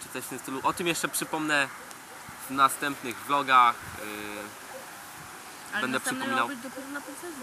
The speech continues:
Speaker 1: o tym cały czas. Nie, teraz powiem. Vlogi. Specjal vlogi będą się odbywały
Speaker 2: A,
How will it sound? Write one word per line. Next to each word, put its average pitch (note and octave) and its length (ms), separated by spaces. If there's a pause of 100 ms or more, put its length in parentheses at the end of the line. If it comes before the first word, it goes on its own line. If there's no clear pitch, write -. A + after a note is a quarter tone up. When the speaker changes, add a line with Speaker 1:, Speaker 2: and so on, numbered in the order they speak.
Speaker 1:
o C3 80
tym B2 180
cały B2 220
czas. A2 220 (760)
Nie, B2 220 (180)
teraz D3 220
powiem. G2+ 260 (840)
Vlogi. A#2+ 500 (380)
Specjal G3+ 420
vlogi C3 520 (1700)
będą F3 220
się F3+ 140
odbywały D3+ 560 (220)
Speaker 2:
A, A#3+ 220